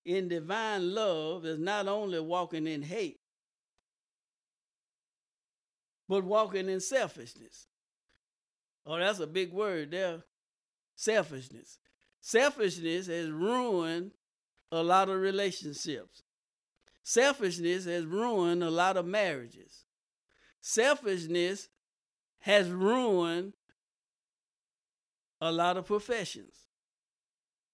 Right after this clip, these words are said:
or professionals. The word selfishness.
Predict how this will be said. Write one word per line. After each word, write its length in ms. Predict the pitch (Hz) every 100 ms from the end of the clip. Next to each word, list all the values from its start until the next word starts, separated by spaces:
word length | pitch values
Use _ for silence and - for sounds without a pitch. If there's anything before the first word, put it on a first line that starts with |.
| _ _ _ _
or 380 | 190 220 180 180
professionals. 960 | - 202 196 226 185 151 110 98 - _ _ _ _ _ _ _ _ _ _ _ _ _ _ _ _
The 120 | 151
word 260 | 160 185 175
selfishness. 680 | - 214 143 127 117 107